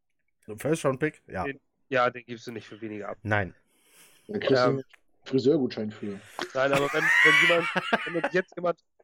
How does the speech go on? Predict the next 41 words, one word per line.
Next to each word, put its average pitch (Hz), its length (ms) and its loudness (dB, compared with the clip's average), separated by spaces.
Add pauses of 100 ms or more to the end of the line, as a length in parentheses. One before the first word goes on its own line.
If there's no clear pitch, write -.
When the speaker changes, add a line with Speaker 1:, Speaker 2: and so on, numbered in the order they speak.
Speaker 2:
für - 260 -4
Speaker 1:
Bei 170 120 12
dem 202 140 8
Speaker 2:
Le'Veon 160 220 4
Speaker 1:
sch-, 151 60 -8
Speaker 2:
Bell 135 100 0
Speaker 1:
bei 160 60 8
dem 190 100 12
Speaker 2:
zum 175 60 4
Speaker 1:
schlechten, 160 400 6
Speaker 2:
Beispiel 143 180 0
einen 139 180 -4
Speaker 1:
bei 147 80 8
dem 135 220 2
blinden 175 420 4
Friseur. 104 440 -4 (1500)
Speaker 2:
Es 156 120 -12
ist 180 120 -10
unrealistisch, 220 580 0
aber 147 140 -6
wenn 180 100 0
uns 175 120 -4
jetzt 170 200 -6
jemand 156 200 0
für 156 100 -2
Le'Veon 151 380 0
Bell 156 180 4
einen 156 100 -2
First- 160 260 0
oder 139 140 0
Second-Round-Pick 143 760 -4
geben 143 260 -6
würde, 131 220 0
dann 123 160 2
würde 147 120 0
ich - 40 -12
das 123 160 -8
tun. 190 180 -6 (540)
Allein 135 220 2
einfach, 156 300 -2
weil 131 380 0